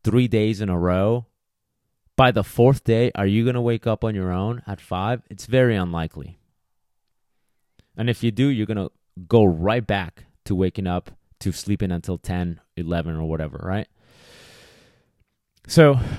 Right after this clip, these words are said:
I can't just say, "Well, I need to fade away from the, from the, uh, the alarm clock, and I'm just gonna wake up after a couple of tr-, couple of days, a few days. I'm gonna get rid of the alarm clock, and I'm gonna see if I can, if I can get away, if I can, uh, now,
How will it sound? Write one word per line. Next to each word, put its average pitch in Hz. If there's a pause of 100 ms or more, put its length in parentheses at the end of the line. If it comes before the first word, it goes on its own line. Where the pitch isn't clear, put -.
(160)
I 120
can't 156
just 139
say, 135
"Well, 113
I 110
need 123
to 120
fade 120
away 104
from 104
the, 92
from 95
the, 85 (140)
uh, 98
the 101
alarm 104
clock, 85 (420)
and 90
I'm 95
just 95
gonna 95
wake 87
up 98 (400)
after 95
a 87
couple 107
of 87
tr-, 104
couple 107
of 80
days, 107
a 87
few -
days. 98
I'm 90
gonna 90 (180)
get 110
rid 104
of 92
the 92
alarm 95
clock, 87
and 85
I'm 85
gonna 85
see 87
if -
I 80
can, 80 (200)
if -
I 82
can 85
get 78
away, 78
if -
I 82
can, 80
uh, 76
now, 85